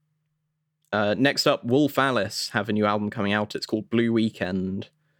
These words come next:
I've seen that the singles off this have got reasonably popular or good responses from forums and things I've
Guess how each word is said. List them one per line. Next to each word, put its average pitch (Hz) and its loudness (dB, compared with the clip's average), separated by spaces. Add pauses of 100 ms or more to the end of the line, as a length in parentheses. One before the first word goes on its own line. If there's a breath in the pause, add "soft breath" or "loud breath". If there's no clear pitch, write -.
(160)
I've 110 0
seen 208 2
that 180 4 (120)
the 127 2
singles 127 2
off 110 0
this 107 0
have 104 -6
got 104 2 (720)
reasonably 135 2
popular 214 2 (760)
or 113 2 (200)
good 131 2
responses 156 2
from 120 0 (680)
forums 123 2
and 120 0
things 127 0
I've 117 0